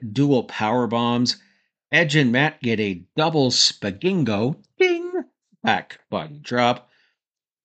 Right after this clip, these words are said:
Jeff swantons Matt. Edge spears Jeff. Twist of Fate on Christian, and Jeff interrupts Matt.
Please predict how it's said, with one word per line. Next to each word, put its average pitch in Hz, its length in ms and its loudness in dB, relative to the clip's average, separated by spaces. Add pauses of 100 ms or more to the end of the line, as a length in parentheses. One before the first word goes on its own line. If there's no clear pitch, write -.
(300)
Jeff 175 420 0
swantons 143 840 0
Matt. 104 480 -4 (420)
Edge 165 500 0
spears 147 720 0 (220)
Jeff. 110 680 -6 (640)
Twist 196 220 0
of 202 100 0
Fate 165 360 0
on 143 140 2
Christian, 120 840 -4 (340)
and 95 180 -6
Jeff 113 400 -4
interrupts 98 600 -8
Matt. 123 400 0